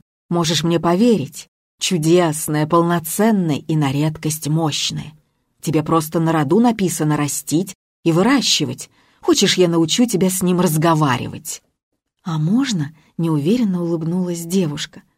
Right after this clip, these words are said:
«Нужно! Пойдём-ка, пойдём!» —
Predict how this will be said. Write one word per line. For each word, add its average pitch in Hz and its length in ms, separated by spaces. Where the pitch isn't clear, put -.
«Нужно! 185 720
Пойдём-ка, 139 640
пойдём!» — 220 840